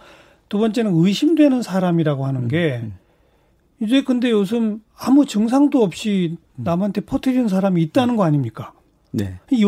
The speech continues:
Speaker 1: 대목에서 이제 헷갈리기
Speaker 2: 네.
Speaker 1: 시작하는
Speaker 2: 네.
Speaker 1: 거거든요.
Speaker 2: 네.
Speaker 1: 어떻게 생각하세요?
Speaker 2: 근데 이제 그런 분들도 기-, 뭐 확진자도 마찬가지인데
Speaker 1: 음.
Speaker 2: 기침을 한다거나 해서 이제 상대방의, 어,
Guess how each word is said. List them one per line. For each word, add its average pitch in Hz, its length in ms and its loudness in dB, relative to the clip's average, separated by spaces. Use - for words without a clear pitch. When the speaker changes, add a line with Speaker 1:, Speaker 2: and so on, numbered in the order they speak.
Speaker 1:
대목에서 320 520 6
이제 214 180 0
헷갈리기 240 400 2
Speaker 2:
네. 196 60 2
Speaker 1:
시작하는 185 400 2
Speaker 2:
네. 131 80 -2
Speaker 1:
거거든요. 139 880 -2
Speaker 2:
네. 92 160 -8
Speaker 1:
어떻게 294 240 2
생각하세요? 143 560 -2
Speaker 2:
근데 156 120 -2
이제 151 100 -2
그런 160 320 2
분들도 139 880 0
기-, - 140 -12
뭐 135 300 -6
확진자도 226 560 -2
마찬가지인데 101 600 -4
Speaker 1:
음. 135 280 -2
Speaker 2:
기침을 156 540 -4
한다거나 139 520 -4
해서 107 320 -6
이제 127 160 -8
상대방의, 110 800 -6
어, 104 140 -10